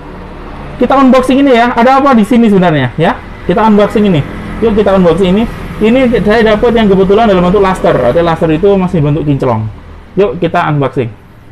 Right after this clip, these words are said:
Ini hanya koin seperti ini aja ya. Kita unboxing ini tahun sembilan satu nih. Ya,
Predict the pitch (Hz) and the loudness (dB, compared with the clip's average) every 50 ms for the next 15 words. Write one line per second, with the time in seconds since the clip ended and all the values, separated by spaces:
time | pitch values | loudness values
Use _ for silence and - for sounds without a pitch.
0 | - - - - - - - - - - - - - - - - 208 220 247 262 | -20 -20 -20 -20 -20 -20 -20 -20 -20 -20 -20 -20 -20 -10 -4 -2 -2 0 0 0
1 | 262 226 208 208 202 202 202 202 202 190 196 180 185 180 185 185 180 180 170 143 | 0 2 0 0 0 0 0 2 2 0 0 0 -2 0 0 0 0 0 0 0
2 | 127 123 143 180 - - - - - - - 135 131 160 165 151 143 135 131 135 | 0 0 0 -2 -6 -12 -20 -20 -16 -10 -6 -4 -4 -4 -4 -4 -4 -4 -4 -2
3 | 131 127 123 123 - 139 139 151 156 156 - 147 139 - 135 127 123 120 120 113 | -2 -2 -2 -4 -4 -6 -6 -6 -6 -6 -6 -6 -6 -6 -6 -6 -6 -4 -4 -4
4 | 110 - 123 123 139 143 - - - - - - - - - - - - - - | -4 -4 -4 -4 -6 -8 -12 -16 -20 -20 -20 -20 -20 -20 -20 -20 -20 -20 -20 -20
5 | - - - 123 127 151 | -16 -10 -8 -6 -6 -6